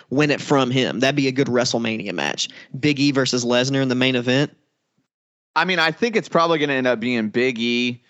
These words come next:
Speaker 2: uh, Bobby Lashley.
Speaker 1: Well, no,
Speaker 2: and
Speaker 1: yeah, that's fine for
Speaker 2: and
Speaker 1: now, but maybe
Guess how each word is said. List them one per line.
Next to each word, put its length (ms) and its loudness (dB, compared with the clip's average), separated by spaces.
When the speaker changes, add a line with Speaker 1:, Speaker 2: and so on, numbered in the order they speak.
Speaker 2:
uh, 280 4
Bobby 360 2
Lashley. 760 0
Speaker 1:
Well, 100 2
no, 160 2
Speaker 2:
and 260 -2
Speaker 1:
yeah, 140 0
that's 260 0
fine 240 0
for 100 -2
Speaker 2:
and 80 -6
Speaker 1:
now, 280 0
but 180 -8
maybe 400 0